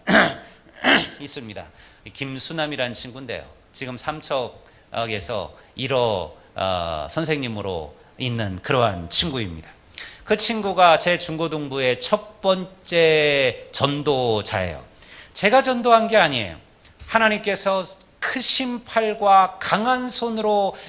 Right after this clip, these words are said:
인도한 친구인데요, 어느 날, 어, 이 친구의 어머니가 몸이 대단히 좀 안 좋으셨어요. 병원 가서 이렇게 해봐도 잘 안 낫는 거예요.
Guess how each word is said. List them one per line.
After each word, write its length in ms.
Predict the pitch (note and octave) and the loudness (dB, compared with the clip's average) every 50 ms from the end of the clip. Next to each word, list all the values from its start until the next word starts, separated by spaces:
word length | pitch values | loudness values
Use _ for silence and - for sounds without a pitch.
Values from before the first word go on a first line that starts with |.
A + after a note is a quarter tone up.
| - | -4
인도한 520 | D#3+ F#3+ G3+ G#3+ G#3+ G#3+ G3+ G3 F#3 F#3 F3 | -2 0 2 2 2 4 6 6 4 4 2
친구인데요, 540 | - - G3 F3 D#3 D3+ B2+ A2+ F#2+ D2 - - - - _ _ _ _ _ - _ _ _ _ _ - - - - - - - - - - - - - - - - - - | -4 -4 -6 -6 -10 -10 -8 -8 -8 -10 -12 -18 -20 -20 _ _ _ _ _ -20 _ _ _ _ _ -14 -14 -14 -14 -18 -16 -14 -14 -12 -12 -12 -12 -12 -12 -14 -18 -16 0
어느 180 | - E3 E3+ F3+ | 2 4 4 6
날, 500 | F3+ F3 F3 E3+ D3 B2+ G#2+ G2 - - - - | 8 8 8 8 8 6 2 -4 -8 -18 -18 -8
어, 480 | B2 B2+ B2+ B2 B2 B2 A#2+ A2+ G2+ F#2+ - - - _ _ _ _ _ _ _ _ _ _ _ _ _ _ _ _ _ _ _ _ - - - | -4 -2 0 0 0 0 0 -2 -4 -8 -12 -20 -20 _ _ _ _ _ _ _ _ _ _ _ _ _ _ _ _ _ _ _ _ -20 -12 -6
이 120 | F3+ F3+ | -6 -2
친구의 380 | - - G#3+ G#3 F#3 F#3 F#3 F3 | -2 -2 -2 -2 -2 0 2 2
어머니가 760 | C#3 B2+ C3+ C#3 C3+ C3+ C3 - D3+ C#3 A2+ F2 D2+ - - G#2 | 2 2 2 -2 -4 -6 -4 -2 -2 -2 -2 -4 -6 -10 -16 -12
몸이 300 | A#2 C3+ E3 G3 G#3 G3 | -10 -8 -6 -4 -4 -4
대단히 360 | - D3 C3 C#3 C#3 C#3 B2 | -4 -4 -4 -2 -2 -4 -6
좀 280 | A2 B2 A#2 A2+ G#2+ - | -8 -8 -10 -10 -12 -10
안 240 | - G#2+ A2 A#2+ B2 | -8 -8 -6 -6 -8
좋으셨어요. 580 | A2+ B2+ A#2+ G#2 - - F#2 D#2+ - - D2+ C#2+ - - - - - - - - - - - - - - - - - | -6 -6 -8 -8 -8 -12 -12 -12 -12 -14 -14 -20 -20 -20 -20 -20 -20 -20 -20 -20 -18 -16 -14 -14 -16 -16 -18 -18 -14
병원 320 | - C3 C3 C3+ C#3+ D3+ D3 | -4 -4 -2 -2 -2 -2 0
가서 240 | C#3+ C3+ B2+ C#3+ B2+ | 0 0 0 0 -6
이렇게 260 | B2 C3 A2+ - C#3+ | -6 -6 -8 -8 -10
해봐도 320 | D#3 D3 C#3+ C3 - C#3 | -6 -4 -6 -6 -6 -8
잘 180 | - - F#3 F#3+ | -8 -4 0 0
안 160 | F3 C#3 C3 | 0 0 0
낫는 300 | C#3 D3+ F3 F#3+ G3+ F#3 | -4 -4 -4 -4 -8 -8
거예요. 340 | C#3+ A2 F#2+ E2+ D#2 D2 | -8 -8 -8 -8 -12 -14